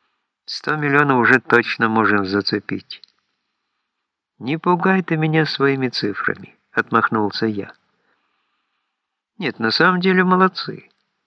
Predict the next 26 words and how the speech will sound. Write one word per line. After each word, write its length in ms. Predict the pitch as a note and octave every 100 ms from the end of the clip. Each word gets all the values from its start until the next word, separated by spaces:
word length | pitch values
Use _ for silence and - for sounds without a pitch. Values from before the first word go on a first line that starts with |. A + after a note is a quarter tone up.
| _ _ _
Толковая 540 | - E3 E3 C#3 A2+ G2+
лента. 380 | G2 G2+ -
Даже 300 | G#2 B2 A#2+
я, 220 | B2+ C#3 A#2+
профан, 600 | A2+ A2+ - D#3+ C3 - _ _ _ _ _
все 180 | - B2+
же 180 | B2 G#2+
благодаря 480 | A2+ A#2 A2+ A2
ей 300 | G2+ G2 C3+
кое 260 | C3 A#2+ A2
в 60 | -
чем 240 | A#2 A2+
ориентируюсь. 800 | A#2 B2+ B2 G#2+ G2 - - - _ _ _ _ _ _ _ _ _ _ _
Но 120 | G#2+
к 80 | -
вам 280 | G#2+ C#3+ C#3
с 100 | -
конкретным 680 | - A2 F#2+ G#2+ G2+ A2+
вопросом». 560 | A2 B2+ - D3+ - - _ _ _ _ _ _ _ _ _ _ _ _ _ _ _ _ _ _ _ _ _ -
«Опять 380 | G2 G#2 G#2+
толкать 420 | A2+ A#2 G#2 A#2 G#2+
будешь 560 | G#2 A#2 A2 - - -
на 140 | G#2
разглашение 680 | A2 G2 G2 G#2+ - A2+ A2
государственной 800 | G2+ G#2 G#2+ G#2 - G#2+ G#2+ G2+
тайны?» 480 | - G#2+ A#2 C#3+